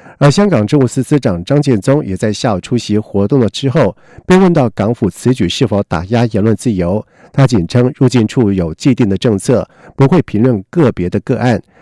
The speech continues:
蔡耀昌并且表示，封从德持有效护照，也非到香港参加任何非法的活动。若港府最终拒绝他入境，明显是因为政治原因。封从德在六四事件当中是被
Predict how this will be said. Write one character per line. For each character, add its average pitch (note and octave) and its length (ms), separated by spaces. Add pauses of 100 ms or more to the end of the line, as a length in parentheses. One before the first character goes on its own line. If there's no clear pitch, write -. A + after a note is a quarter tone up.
(140)
蔡 - 140
耀 F3+ 40
昌 E3+ 200
并 D#3+ 120
且 A#2+ 140
表 E2 180
示， G2+ 300 (220)
封 G#3 140
从 C#3 200
德 A2 180
持 A#2 340
有 G2+ 180
效 - 200
护 A2+ 220
照， G2+ 300 (160)
也 G#2+ 100
非 B2+ 160
到 A#2+ 180
香 B2 220
港 F2 180
参 A2+ 160
加 A#2 280
任 C3 200
何 F#2 300
非 C#3 320
法 - 200
的 G2+ 120
活 D#2+ 200
动。 B2 240 (360)
若 G3 140
港 C#3 200
府 A2 160
最 - 160
终 B2+ 260
拒 C#3+ 180
绝 G2 100
他 G#2+ 160
入 A2 180
境， G2 280
明 A#2 180
显 G2+ 180
是 A#2 140
因 A2+ 100
为 G#2+ 140
政 G#2 180
治 G2 160
原 D2 280
因。 D3 180 (440)
封 A3 180
从 D#3+ 200
德 B2+ 160
在 C3+ 160
六 B2+ 160
四 A#2+ 160
事 A#2+ 160
件 G#2 140
当 A#2 200
中 B2 180
是 A#2+ 200
被 G2+ 240